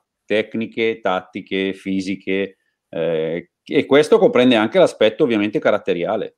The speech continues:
che è un aspetto importantissimo, eh, determinante, eh, ma che non può prescindere dalle qualità tecniche,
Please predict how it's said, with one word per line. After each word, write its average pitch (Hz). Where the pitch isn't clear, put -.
che -
è 85
un 85
aspetto 95
importantissimo, 104
eh, 85
determinante, 101
eh, 82
ma 95
che 127
non 127
può 127
prescindere 123
dalle 117
qualità 98
tecniche, 98